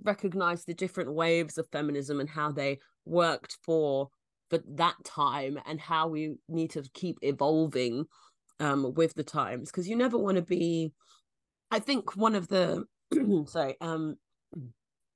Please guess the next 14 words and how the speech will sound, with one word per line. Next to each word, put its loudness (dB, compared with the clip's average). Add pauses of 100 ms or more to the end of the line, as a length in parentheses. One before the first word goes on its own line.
(440)
one 6
of 4
the 0
depressing -2
things 0
about -4
comedy -4
is -6
that -2 (340)
quite 0
a 0
lot 0
of -6 (480)
the 2